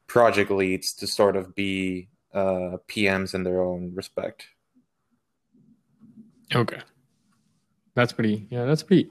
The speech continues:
Speaker 2: yeah, that's, like, very unique, you know, I think that's very unique to your company. That's, that's very interesting. And it's working so
Speaker 1: Yeah,
Speaker 2: well right
Speaker 1: well,
Speaker 2: now,
Speaker 1: it's,
Speaker 2: right?
Speaker 1: it's one of the benefits of being a small company. You have more flexibility, you know, so you can solve problems in the way that works best for you.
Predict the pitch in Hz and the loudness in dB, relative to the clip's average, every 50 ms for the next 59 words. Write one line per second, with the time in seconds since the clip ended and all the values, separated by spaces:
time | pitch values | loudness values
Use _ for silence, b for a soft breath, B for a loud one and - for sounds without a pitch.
0 | - - 123 120 120 117 123 143 147 - 190 170 147 135 139 147 135 127 117 117 | -4 0 2 4 4 6 6 6 6 8 8 8 10 10 10 10 10 10 8 6
1 | 120 123 123 120 - - - - _ - 123 110 110 110 113 113 113 127 123 120 | 8 8 6 6 4 2 -6 -8 _ -8 -6 -6 -4 -6 -6 -6 -4 -4 -2 -2
2 | 117 107 - 123 120 113 113 113 113 110 - 110 104 - 113 104 104 107 107 107 | -2 2 2 2 2 4 2 0 0 0 0 -2 -2 0 -4 -6 -4 -4 -4 -4
3 | 107 104 - - - 123 117 107 - - - _ _ _ - 117 110 110 110 107 | -6 -6 -8 -10 -10 -8 -8 -8 -8 -12 -14 _ _ _ -12 -10 -6 -6 -6 -6
4 | 104 - 107 107 - - 120 - _ - - 113 110 110 107 117 120 139 151 - | -8 -8 -12 -12 -12 -18 -20 -20 _ -20 -20 -14 -8 -6 2 6 8 8 10 10
5 | 147 135 123 113 110 139 131 131 117 117 117 113 110 117 120 120 120 110 104 107 | 8 8 8 8 8 10 10 10 12 10 10 10 10 10 10 10 8 8 6 4
6 | 110 131 139 - - - - - 131 120 - - - - - - - 117 123 117 | 2 2 0 0 -6 -10 -2 0 0 0 0 -2 -8 -8 -8 -8 0 2 4 4
7 | 113 107 107 101 - 117 113 113 107 - 107 101 - 110 95 95 107 104 101 98 | 4 4 2 4 4 4 4 4 4 2 0 0 0 -4 -2 0 0 2 2 0
8 | 92 - - 107 101 98 - - 104 101 95 - 95 95 95 95 95 90 95 95 | -2 0 2 2 2 2 4 2 0 0 2 0 -2 -2 -2 -2 -4 0 2 2
9 | 92 92 87 87 - - 117 107 101 98 95 - - 101 95 - - 98 92 98 | 2 2 0 -2 -8 -8 -4 0 0 0 0 0 0 0 0 0 -2 0 2 4
10 | 95 95 95 90 90 90 87 92 _ _ _ _ _ _ _ _ _ - - 95 | 4 6 4 4 2 -2 -4 -8 _ _ _ _ _ _ _ _ _ -12 -10 -8
11 | 90 90 90 92 92 - _ _ - - 101 101 98 95 - 98 98 - - 98 | -8 -6 -8 -10 -12 -16 _ _ -10 -4 -2 -2 -2 -2 -2 -4 -6 0 2 2
12 | 95 95 - - 98 92 92 92 90 87 - 104 95 92 92 95 95 90 90 92 | 2 2 2 2 2 2 4 2 -2 -2 0 0 2 2 2 4 4 4 2 2
13 | 90 92 92 - - - - 92 - - - 95 92 92 95 95 107 | 2 0 -2 -4 -2 -2 -2 -2 -2 -4 -4 -4 -4 -4 -8 -10 -12